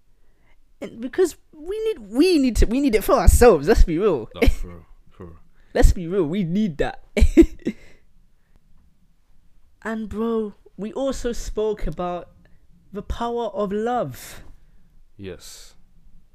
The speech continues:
Speaker 2: I just, I, I stick to where I was. I think the power of love just comes from old times, and the power of love is how long it's existed for, because love seems to be the thing that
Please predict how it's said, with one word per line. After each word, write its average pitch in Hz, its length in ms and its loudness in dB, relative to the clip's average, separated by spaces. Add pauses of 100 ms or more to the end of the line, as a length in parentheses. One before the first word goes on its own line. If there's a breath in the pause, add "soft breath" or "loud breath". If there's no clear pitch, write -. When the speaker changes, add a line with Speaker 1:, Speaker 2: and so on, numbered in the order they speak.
(960)
Speaker 2:
I 113 200 -6
just, 110 260 -14 (100)
I, 104 100 -10 (140)
I 113 60 -10
stick - 360 -14
to - 120 -14
where 127 120 -8
I 123 40 -8
was. 131 360 -14 (720)
I 101 140 -10
think 98 220 -12
the 104 60 -10
power 107 320 -8
of 98 120 -14
love 98 240 -10
just - 220 -16
comes 101 320 -16
from 92 480 -14 (1400)
old 104 300 -10
times, 117 420 -14
and 90 140 -12
the 90 40 -10
power 127 240 0
of 110 120 -6
love 107 180 -6
is 95 80 -14
how 101 180 -4
long 92 200 -8
it's 85 100 -14
existed 82 480 -18
for, - 260 -20 (180)
because - 460 -16 (760)
love 107 320 -8
seems 110 320 -10
to - 80 -16
be 104 120 -8
the 98 120 -10
thing 98 340 -8
that 90 200 -8